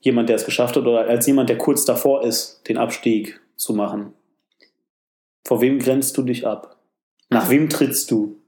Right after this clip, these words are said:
Speaker 2: Mhm. Generell ist Korea ein sehr ethnisch einheitliches Land. Es gibt keine ethnischen Minderheiten,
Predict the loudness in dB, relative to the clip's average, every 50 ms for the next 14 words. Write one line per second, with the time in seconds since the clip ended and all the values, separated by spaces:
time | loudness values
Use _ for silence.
0 | _ _ -10 -10 -8 -6 -6 -8 -8 -8 -14 _ _ _ -8 -2 0 2 2 2
1 | 2 2 2 2 2 0 -2 -4 -6 -12 -18 _ _ _ _ -6 -4 -4 -4 -6
2 | -8 -10 -10 -8 -6 -2 -2 0 0 0 0 0 0 0 0 0 0 -2 -2 -2
3 | -2 -2 -2 -4 -4 -4 -4 -6 -8 -10 -12 -10 -8 -10 -10 -10 -12 -18 _ _
4 | _ _ _ _ _ -2 0 0 2 2 0 0 -2 -8 -12 _ _ _ _ _
5 | -6 -2 0 2 2 4 2 2 0 -2 -4 -2 -2 0 0 -2 0 0 0 0
6 | 0 0 0 0 0 0 -2 -2 -4 -4